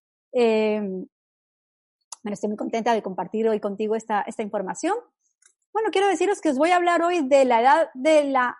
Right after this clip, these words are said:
sabiduría, que es como, como hab-, como considero yo la, la menopausia, tanto por lo que he aprendido y por lo que he leído, que, como lo que he experimentado. Si yo tuviera que pensar en qué es la menopausia,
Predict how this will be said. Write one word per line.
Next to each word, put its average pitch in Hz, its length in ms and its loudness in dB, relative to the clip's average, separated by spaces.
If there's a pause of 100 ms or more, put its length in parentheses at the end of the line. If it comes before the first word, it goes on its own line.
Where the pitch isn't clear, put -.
sabiduría, 285 920 2
que 233 100 -8
es - 100 -12
como, 226 680 -2
como 226 320 2
hab-, 233 240 0
como 220 160 -4
considero 220 480 0
yo 269 140 2
la, 233 360 2
la 220 60 -4
menopausia, 277 680 -2 (440)
tanto 208 320 -8
por 202 360 -4 (380)
lo 233 160 2
que 247 80 0
he - 20 4
aprendido 240 640 2
y 233 160 0 (440)
por 214 180 -2
lo 190 300 -4
que 190 300 -6
he 240 140 0
leído, 302 540 0
que, - 160 -6
como 269 240 2
lo 247 120 0
que 254 80 -2
he - 20 -12
experimentado. - 680 -8 (580)
Si 285 180 0
yo 311 100 2
tuviera 381 240 0
que 370 100 -6
pensar 349 320 0
en 269 180 2
qué - 80 0
es 240 60 4
la 277 80 6
menopausia, 302 580 2